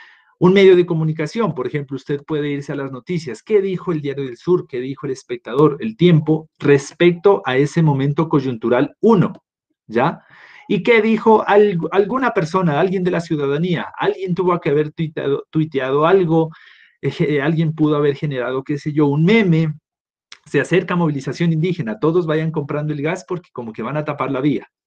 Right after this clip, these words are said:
Esa es alguna reacción, por ejemplo, que pudo haber tenido alguien. Pero mire, de la ciudadanía. ¿Sobre qué? Sobre el momento o coyuntura uno. Entonces, así se complementan esas tres columnas,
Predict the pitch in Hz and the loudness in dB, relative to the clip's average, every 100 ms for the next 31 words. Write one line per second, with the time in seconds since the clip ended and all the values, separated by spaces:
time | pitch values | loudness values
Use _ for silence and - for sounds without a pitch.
0 | _ - 139 202 190 135 135 151 156 151 | _ -6 -6 -6 -6 -4 0 2 2 2
1 | 143 - 156 170 170 120 120 135 131 156 | -2 0 2 2 2 -2 -2 -4 -4 -14
2 | - - 139 135 135 139 131 131 196 175 | -14 -2 0 0 -4 -6 -4 0 2 2
3 | 110 - _ _ - - - - 156 147 | 0 -10 _ _ -20 -20 -16 0 4 6
4 | 165 131 120 143 135 120 127 117 110 104 | 4 2 4 4 4 -4 -6 -6 -6 -10
5 | 104 90 _ _ _ _ - 160 151 156 | -14 -16 _ _ _ _ -2 0 2 0
6 | 190 226 311 _ _ _ - 185 180 190 | 2 2 0 _ _ _ 0 2 2 0
7 | 151 156 170 143 131 143 190 196 - - | 0 -4 -4 -10 -6 -4 -4 -4 -6 -4
8 | 135 135 110 113 123 165 226 170 - _ | -4 -4 -4 -6 -4 2 2 2 -4 _
9 | _ - 131 170 165 180 180 _ 123 123 | _ -14 -4 0 0 0 -4 _ -8 -8
10 | - 233 269 - 143 135 135 139 180 175 | -6 -6 -6 -8 -8 -6 -6 -4 -2 -2
11 | 156 170 185 _ 139 143 143 - 143 139 | -2 -6 -8 _ -6 -4 -8 -4 -6 -2
12 | 170 190 180 - - | 0 2 2 -2 -10